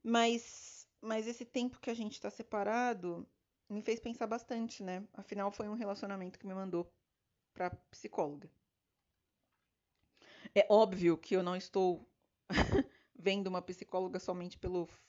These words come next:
fim do relacionamento, mas, é, mas é um relacionamento, um fim de relacionamento que me fez pensar muito. E eu,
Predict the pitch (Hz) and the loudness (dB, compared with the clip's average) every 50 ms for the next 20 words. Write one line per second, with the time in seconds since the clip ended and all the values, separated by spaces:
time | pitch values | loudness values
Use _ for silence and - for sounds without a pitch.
0 | _ _ - 196 202 208 208 165 170 175 175 - - - - - 180 180 175 180 | _ _ -10 -6 -6 -4 -2 -2 -2 -2 0 0 -2 -2 -2 -4 -4 -4 -4 -4
1 | 202 220 226 - - 175 170 165 165 170 - - _ _ _ - - - - - | -6 -6 -8 -8 -8 -8 -6 -6 -8 -10 -12 -18 _ _ _ -20 -20 -20 -20 -20
2 | - - - _ _ _ _ _ _ _ _ _ _ _ _ _ _ _ _ _ | -20 -20 -20 _ _ _ _ _ _ _ _ _ _ _ _ _ _ _ _ _
3 | _ - 180 180 170 170 165 165 165 165 165 165 165 165 160 160 160 160 170 175 | _ -4 -2 0 2 2 0 0 0 -2 -2 -2 -2 -2 -4 -4 -6 -8 -10 -12
4 | - _ _ _ _ _ _ _ _ _ _ _ _ _ _ _ _ _ _ _ | -16 _ _ _ _ _ _ _ _ _ _ _ _ _ _ _ _ _ _ _
5 | - 202 208 208 208 196 190 208 202 226 233 233 233 226 208 208 208 - 202 196 | -4 0 2 2 2 2 2 2 0 2 0 -2 -2 -2 -2 -4 -4 -4 -6 -4
6 | 185 180 185 190 190 - 208 214 - - - 247 262 285 - 311 277 226 214 214 | -4 -6 -6 -6 -6 -6 -8 -8 -8 -10 -8 -8 -6 -6 -4 -4 -2 -2 -2 -4
7 | - 226 208 196 190 185 190 202 - - 220 196 190 202 - 190 196 - - 202 | -4 -6 -6 -6 -6 -6 -8 -10 -12 -14 -14 -12 -10 -8 -8 -8 -10 -10 -12 -12
8 | 190 196 196 - 190 185 190 185 175 165 170 - - - _ _ _ _ _ _ | -12 -12 -8 -6 -6 -4 -4 -6 -6 -8 -10 -12 -16 -20 _ _ _ _ _ _
9 | _ _ _ _ _ _ _ _ _ _ _ _ _ _ _ _ _ _ _ _ | _ _ _ _ _ _ _ _ _ _ _ _ _ _ _ _ _ _ _ _
10 | _ _ _ _ _ _ _ _ _ _ _ _ _ _ _ _ _ _ _ _ | _ _ _ _ _ _ _ _ _ _ _ _ _ _ _ _ _ _ _ _
11 | _ _ _ _ _ _ - 214 202 208 208 202 202 | _ _ _ _ _ _ -6 4 6 6 6 6 4